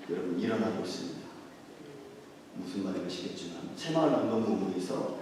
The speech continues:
동남아시아와 남미, 아미-, 아, 아프리카에 지금 여러분 새로운 운동, 음, 새마을 운동 본부의 위원들을 보내서 거기서, 어, 새롭게 시작해요. 그래서 필리핀,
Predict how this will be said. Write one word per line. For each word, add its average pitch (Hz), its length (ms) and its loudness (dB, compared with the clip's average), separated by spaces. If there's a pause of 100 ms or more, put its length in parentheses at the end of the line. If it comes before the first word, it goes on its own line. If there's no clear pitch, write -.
(260)
동남아시아와 113 840 8
남미, 95 320 6
아미-, 92 380 2 (120)
아, - 340 0
아프리카에 - 580 6 (260)
지금 95 260 2
여러분 95 180 2
새로운 135 300 2
운동, 110 340 4
음, 120 800 2
새마을 131 280 4
운동 110 340 4
본부의 107 300 2
위원들을 127 480 6
보내서 - 640 4 (240)
거기서, 113 600 6 (240)
어, - 400 -2
새롭게 214 320 4
시작해요. - 520 2 (300)
그래서 - 380 4
필리핀, 120 880 6